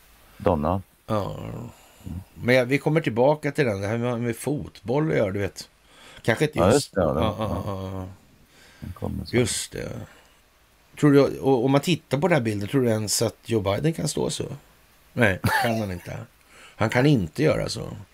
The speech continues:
Speaker 2: Så ser inte hans överrygg ut, det går inte. Nej.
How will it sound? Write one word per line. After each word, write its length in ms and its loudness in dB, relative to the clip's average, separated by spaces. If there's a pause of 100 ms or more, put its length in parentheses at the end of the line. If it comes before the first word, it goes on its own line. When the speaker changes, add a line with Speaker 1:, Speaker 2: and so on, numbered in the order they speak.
(200)
Speaker 2:
Så 140 0
ser 140 6
inte 180 0
hans 180 -2
överrygg 520 -2
ut, 160 -10
det 80 -12
går 140 -8
inte. 320 -12 (1600)
Nej. 240 0